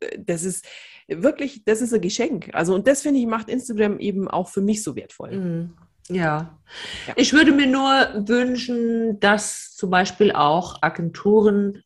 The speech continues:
Speaker 2: also ich will das nicht verallgemeinern, aber es gibt halt auch Agenturen, die schauen bei der Auswahl von Kooperationen nicht genauer hin.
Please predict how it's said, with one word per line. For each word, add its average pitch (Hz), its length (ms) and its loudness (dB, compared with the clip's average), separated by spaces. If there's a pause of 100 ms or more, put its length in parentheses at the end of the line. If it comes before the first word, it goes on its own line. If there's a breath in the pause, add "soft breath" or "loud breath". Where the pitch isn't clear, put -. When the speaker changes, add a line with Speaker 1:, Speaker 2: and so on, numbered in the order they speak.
Speaker 2:
also 143 160 -2
ich 139 100 -6
will 156 80 0
das 147 120 -4
nicht 151 120 -4
verallgemeinern, 156 840 2 (240 loud breath)
aber 175 140 0
es 202 140 -4
gibt 240 200 -2
halt 226 180 2
auch 185 240 2
Agenturen, 202 840 0
die 185 260 2
schauen 180 800 -2
bei 156 120 -2
der 165 180 0
Auswahl 170 800 0
von 165 160 -12
Kooperationen 165 720 -4 (400 loud breath)
nicht - 320 -6
genauer 147 360 0
hin. - 320 -4